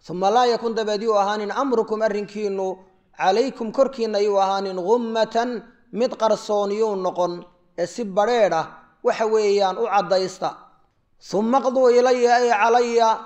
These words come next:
dabeed aniga iga takhallusa oo i dila, oo "walaa tundiruuni", haba ii kaadinina, haddaa awood iyo itaan leedihiin. Ama "thumma qduu", dabeed xukuma oo "ilaya", aniga waxaa igu xukuntaan, ay "maa aradtumuuhu", waxaad damacdeen ee goosateen,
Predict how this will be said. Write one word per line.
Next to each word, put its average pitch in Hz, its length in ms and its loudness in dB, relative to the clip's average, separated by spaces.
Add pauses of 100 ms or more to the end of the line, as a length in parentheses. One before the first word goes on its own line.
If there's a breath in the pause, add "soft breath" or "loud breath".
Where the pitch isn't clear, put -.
dabeed 220 280 0
aniga 220 320 -2
iga 208 240 0
takhallusa 214 680 -4
oo 196 180 -2
i 185 100 -6
dila, 170 360 -2 (480)
oo 165 120 -2
"walaa 247 240 4
tundiruuni", 226 540 -4
haba 214 220 0
ii 254 160 -4
kaadinina, 202 540 -4 (140)
haddaa 202 300 0
awood 220 240 4
iyo 214 140 0
itaan 196 300 -2
leedihiin. 170 440 -4 (480 soft breath)
Ama 233 300 0
"thumma 254 420 0
qduu", 247 320 2
dabeed 233 420 0
xukuma 233 380 -4
oo 226 160 0
"ilaya", 226 540 0
aniga 226 280 -2
waxaa 220 320 0
igu 214 200 0
xukuntaan, 214 760 -2 (400)
ay 190 160 0
"maa 220 340 -4
aradtumuuhu", 196 680 -6
waxaad 185 360 -4
damacdeen 196 480 -4
ee 220 100 -4
goosateen, 196 680 -4